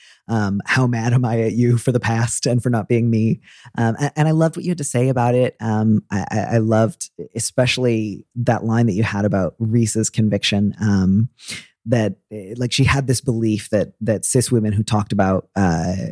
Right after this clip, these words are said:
you know, something as, like, a sort of burden, in fact, secretly loved it. Um, and I was really glad that you had sort of highlighted that line 'cause it, I, I, I really appreciate what Tori does in that book with what people,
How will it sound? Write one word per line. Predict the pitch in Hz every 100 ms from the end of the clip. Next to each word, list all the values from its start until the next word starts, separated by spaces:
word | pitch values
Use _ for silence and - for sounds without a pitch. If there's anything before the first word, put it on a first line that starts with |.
| - -
you | 107
know, | 92 90 - _ -
something | - 113 107 95
as, | 95
like, | 95
a | 92
sort | 113
of | 95 -
burden, | 110 107 87 87 110 _ _
in | 139 123
fact, | 120 95 -
secretly | - 113 104 92 90 76 80 -
loved | 104 101 107
it. | 143 151 - - _ _ _ -
Um, | 110 101
and | 127 131
I |
was | 127 143
really | 175 151 131 101
glad | - - 131 123
that | 98
you | 120
had | 110
sort | -
of | -
highlighted | 117 117 117 113
that | 107 -
line | 107 110 107 98
'cause | 113 104
it, | 95 - _ _ _ _ _ _ 117
I, | - 113 113
I, | 113 117
I | 104
really | 117 117 127 120
appreciate | - 117 - 110
what | 107 98
Tori | - 101 101
does | 101 98
in | 95
that | 92 101
book | 101 -
with | 104 98 - _ _ _ _ -
what | 117 123 135 -
people, | - 127 117